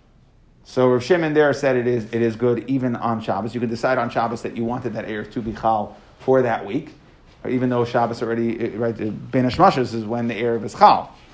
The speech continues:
So we say Brera. So Ela Epoch. Now the Gemara wants to understand, one second. My Koshya. Oh, well, one second. Dilma Ki Leisley the Reb Shimon Brera B'Daraisa.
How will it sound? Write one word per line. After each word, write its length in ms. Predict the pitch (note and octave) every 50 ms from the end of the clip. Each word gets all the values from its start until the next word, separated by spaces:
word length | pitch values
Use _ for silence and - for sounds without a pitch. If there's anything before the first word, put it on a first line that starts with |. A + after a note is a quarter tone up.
| - - - - - - -
So 140 | - A#2
we 260 | A#2 A#2 A#2 A2 A#2+ A#2+
say 220 | - - B2+ A2+
Brera. 460 | G#2 G#2+ G#2 G2 G2 A2+ D3+ - - - - - - - - - - - -
So 180 | - - E3
Ela 240 | E3+ F3+ F#3+ F#3+ F#3
Epoch. 520 | F3+ F#3+ F#3 D3+ B2 A#2 G2 - - - -
Now 100 | C#3 D#3
the 80 | E3
Gemara 220 | E3 F#3+ A3 A#3 A3+
wants 220 | G#3+ G3+ F#3+ -
to 60 | G#3
understand, 340 | F#3+ F3+ E3+ - F3 D#3 D3
one 120 | D3+ D3+
second. 260 | D3+ C#3+ A2+ - G2 G#2+
My 160 | C#3+ F#3 G#3
Koshya. 540 | F#3+ - A#2+ A2+ G#2 - A#2 A2 C3 D#3+ - - - - - - - - _ - _ _ _ - -
Oh, 240 | D3 D3+ D3 C#3+
well, 200 | B2+ B2 C#3+ D3
one 140 | D3 D3+ D3
second. 380 | C3 - - - - F#2 G2 G2
Dilma 380 | - A#3+ C4 A#3+ F#3+ C3+ C3
Ki 120 | - - C3+
Leisley 360 | C3 C3+ C3+ C3 - C#3 C#3
the 60 | C#3
Reb 140 | C3+ C3+ B2+
Shimon 460 | - - C#3 C3+ C3+ C#3 C3+ C3+ C3 - - - - - - - -
Brera 540 | - A2+ C3+ C3+ C3+ C3+ C3+ C3+ C3+ C3+ C3
B'Daraisa. 680 | B2 C3 C#3 C#3 C#3 D#3 F#3+ B3 A3 - - G#2+ -